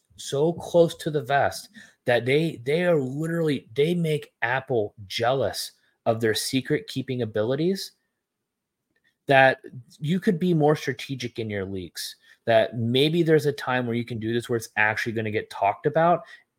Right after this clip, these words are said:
when U C fans are all together talking about U C sports.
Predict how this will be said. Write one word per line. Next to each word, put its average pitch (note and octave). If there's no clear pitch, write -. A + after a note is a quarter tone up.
when C3+
U C3
C B2+
fans A2+
are A2+
all A2+
together A2+
talking B2+
about A2
U A2
C G#2
sports. F#2